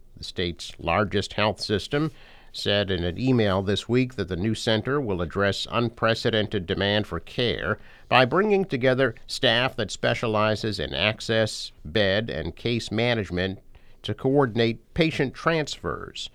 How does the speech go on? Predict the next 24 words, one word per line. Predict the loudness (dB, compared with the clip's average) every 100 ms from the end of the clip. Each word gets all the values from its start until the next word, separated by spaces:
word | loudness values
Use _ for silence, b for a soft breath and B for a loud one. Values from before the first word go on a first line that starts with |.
| B B B
The | -10 -6
idea | -2 0 2 2
is | 0 -4
to |
match | -4 0 -2 -4 -6
patients | -2 -2 -2 -4 -4
with | -6 -6
the | -6
appropriate | -6 -4 -4 -4 -6 -4
level | -2 -2 -2
of | -6 -6
care | -6 -2 -2
at | -4
the |
best | -4 -4 -4
location, | -6 0 0 0 -4 -6 -12
transferring | -4 0 0 0 0 2 0 B B
more | B -2
serious | 0 2 2 2 0
cases | 0 0 0 -4 -4 -8 b b
to | -10 -6
academic | -2 -2 0 2 2 0
medical | -2 -4 -4 -6
centers, | -2 -2 0 -2 -4